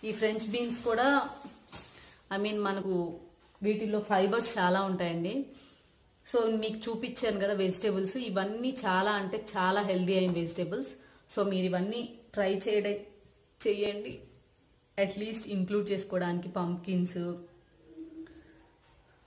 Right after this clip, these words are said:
పంప్కిన్, ఆ, క్యాప్సికమ్, జుకీనీ, కాలీఫ్లవర్, బ్రోకలీ,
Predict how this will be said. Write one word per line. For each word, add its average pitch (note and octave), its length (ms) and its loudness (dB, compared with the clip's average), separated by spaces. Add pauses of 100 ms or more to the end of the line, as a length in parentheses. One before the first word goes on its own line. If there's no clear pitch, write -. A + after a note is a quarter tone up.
(340)
పంప్కిన్, F3+ 640 0 (480)
ఆ, F3 120 -4
క్యాప్సికమ్, F3+ 880 -2 (360)
జుకీనీ, F3+ 760 -2 (220)
కాలీఫ్లవర్, F#3 640 0 (720)
బ్రోకలీ, F#3 680 0